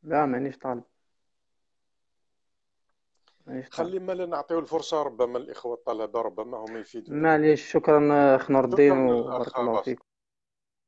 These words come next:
Speaker 2: شوفوا ترى الأخ هذا الم-، الأخ اللي ترمز للاسم نتاعك بعبد النور داود، راهو عندك الأخ عبد النور راهو اسمه بلوكاج في الهاتف نتاعك. شوفوا ترى هذا الأخ رابح.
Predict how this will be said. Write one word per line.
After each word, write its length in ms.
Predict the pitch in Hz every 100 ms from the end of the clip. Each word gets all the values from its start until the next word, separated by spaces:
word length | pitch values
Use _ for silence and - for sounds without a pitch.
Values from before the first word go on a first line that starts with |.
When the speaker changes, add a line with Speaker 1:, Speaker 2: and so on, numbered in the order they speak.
| _ _ _ _ _ _ _ _ _ _ _ _ _ _ _ _ _
Speaker 2:
شوفوا 320 | 139 120 143
ترى 460 | - 143 135 127
الأخ 440 | 120 113 - - 113
هذا 460 | 113 104 120 - - _ _ _ _ -
الم-، 180 | 127 - _ _ _ _ -
الأخ 400 | 107 - - 131
اللي 140 | 127
ترمز 440 | - 135 135 120
للاسم 360 | 123 135 - 127
نتاعك 380 | 110 139 123 -
بعبد 380 | 110 110 110 110
النور 320 | 120 139 117
داود، 420 | 101 151 165 143
راهو 360 | 135 143 135 135
عندك 460 | 143 147 - -
الأخ 480 | 156 143 135 127 -
عبد 240 | 123 120
النور 280 | 139 156 160
راهو 180 | 143 147
اسمه 340 | 143 120 107
بلوكاج 440 | 104 120 135 - 147
في 140 | 117
الهاتف 300 | 120 120 -
نتاعك. 400 | 104 101 82 - _ _ _ _ _ _ _ _ _
شوفوا 280 | _ 123 120
ترى 280 | - 123 117
هذا 120 | 113
الأخ 400 | 110 - 117 -
رابح. 460 | 113 123 143 -